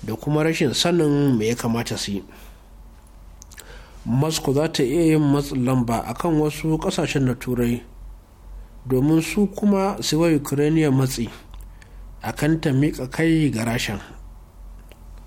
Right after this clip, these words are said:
Hakan za ta iya faruwa ne ta hanyar yi wa wasu ƙasashen na Turai sassauci da za su samu sauƙin matsalar tattalin arziki, musamman makamashi da suke saya daga Rasha.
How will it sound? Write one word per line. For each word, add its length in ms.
Hakan 380
za 200
ta 100
iya 280
faruwa 480
ne 120
ta 180
hanyar 500
yi 180
wa 240
wasu 500
ƙasashen 760
na 100
Turai 320
sassauci 800
da 240
za 280
su 280
samu 340
sauƙin 420
matsalar 400
tattalin 600
arziki, 460
musamman 500
makamashi 640
da 80
suke 260
saya 260
daga 220
Rasha. 340